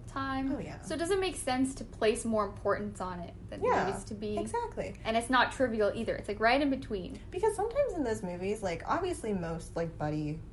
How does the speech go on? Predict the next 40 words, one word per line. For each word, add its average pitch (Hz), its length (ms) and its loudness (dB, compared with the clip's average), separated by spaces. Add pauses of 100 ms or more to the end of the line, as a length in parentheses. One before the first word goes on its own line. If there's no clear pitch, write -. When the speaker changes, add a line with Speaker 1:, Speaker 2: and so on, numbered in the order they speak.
(140)
Speaker 2:
movies 160 400 -2
have, 151 240 -2
like, 151 180 -2
that - 180 -4
moment 151 340 -2
where, 151 120 -2
like, 147 200 0
Speaker 1:
Yeah. 196 260 2
Speaker 2:
they, 147 60 -2 (180)
the - 80 -8
two - 160 -6
main 156 180 -4
characters 190 400 -6
split. 180 340 -2 (360)
But 208 100 -2
sometimes 349 320 2
it's, - 240 -6
it's 196 220 0
given 233 260 -2
too 202 140 -2
much 180 240 -2
gravity, 180 440 2
I 220 120 4
think. 220 320 -2
Speaker 1:
Yeah. 196 300 10 (340)
Speaker 2:
Uh, 180 160 8
but 180 280 8
the, 208 120 8
the 196 180 0
movie 214 280 6
didn't 180 220 2
do 147 140 0
that. - 140 2
Speaker 1:
The 359 80 2
movie 403 100 4
didn't 392 200 2
do 381 100 6
that, 262 200 2
Speaker 2:
Yeah. 175 220 0
Speaker 1:
'cause, 262 80 -4